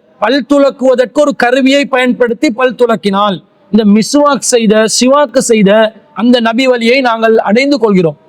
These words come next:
ஆனா, இப்ப கேள்வி என்னன்னு சொன்னா, இந்த பல் துலக்குவது ஒவ்வொரு தொழுகையில சஃப்ல நின்று கொண்டு செய்யணுமா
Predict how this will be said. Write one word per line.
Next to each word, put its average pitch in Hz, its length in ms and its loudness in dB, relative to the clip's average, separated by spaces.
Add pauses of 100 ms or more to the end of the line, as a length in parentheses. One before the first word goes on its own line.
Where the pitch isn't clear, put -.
(160)
ஆனா, 233 140 -4
இப்ப 208 220 -2
கேள்வி 269 460 2
என்னன்னு 214 240 0
சொன்னா, 180 500 0 (300)
இந்த 214 160 2
பல் 254 420 -2
துலக்குவது 226 800 0 (160)
ஒவ்வொரு 285 400 0 (140)
தொழுகையில 269 400 2
சஃப்ல 262 460 -2
நின்று 262 240 0
கொண்டு 240 300 0
செய்யணுமா 196 420 -2